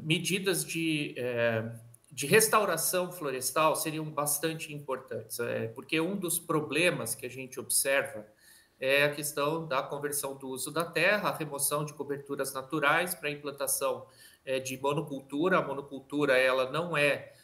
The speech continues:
um, ela altera profundamente o ciclo hidrológico e a dinâmica do ciclo hidrológico. Então, eu acredito que a, a, a, a criação de espaços, eh, e regiões onde a restauração florestal seja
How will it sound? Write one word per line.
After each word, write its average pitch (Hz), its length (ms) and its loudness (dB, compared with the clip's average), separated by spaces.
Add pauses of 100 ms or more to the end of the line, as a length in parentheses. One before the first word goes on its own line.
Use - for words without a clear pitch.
(220)
um, 120 960 -8 (200)
ela 131 200 6
altera 156 460 6
profundamente 143 880 -4
o 139 40 -12
ciclo 131 340 -6
hidrológico 131 720 2
e 135 60 -2
a 131 40 -2
dinâmica 143 540 -2
do 143 100 -10
ciclo - 320 -2
hidrológico. 151 640 2 (380)
Então, 147 180 2
eu 151 120 6
acredito 147 600 -2
que 131 260 -2
a, 123 80 6 (200)
a, 117 500 -2 (300)
a, 107 320 2
a 113 40 -2
criação 180 760 2
de - 120 -10
espaços, 143 1160 0
eh, 110 520 -6
e 135 160 -4
regiões 139 760 0
onde 123 460 -6
a 113 60 -4
restauração 127 640 2
florestal 135 500 0
seja 117 520 -2